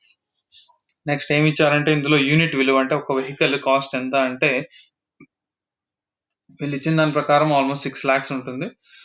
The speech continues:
So అందులో సబ్సిడీ కింద సిక్స్టీ పర్సెంట్ ఇస్తారు. So మిగిలినది ఏంటంటే ఫార్టీ పర్సెంట్ ఉంటుంది.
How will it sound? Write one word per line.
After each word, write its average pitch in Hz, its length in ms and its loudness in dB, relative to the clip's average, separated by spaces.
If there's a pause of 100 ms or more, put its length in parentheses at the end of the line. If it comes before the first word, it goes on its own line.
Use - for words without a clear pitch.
(100)
So - 100 -6
అందులో 165 340 4 (560)
సబ్సిడీ 175 460 0
కింద 160 280 -2 (220)
సిక్స్టీ 143 360 -6
పర్సెంట్ 135 400 -2
ఇస్తారు. 139 400 -2 (340)
So 160 180 0 (360)
మిగిలినది 147 460 0
ఏంటంటే 151 300 -4
ఫార్టీ 131 300 0
పర్సెంట్ 135 380 -4
ఉంటుంది. 139 320 -8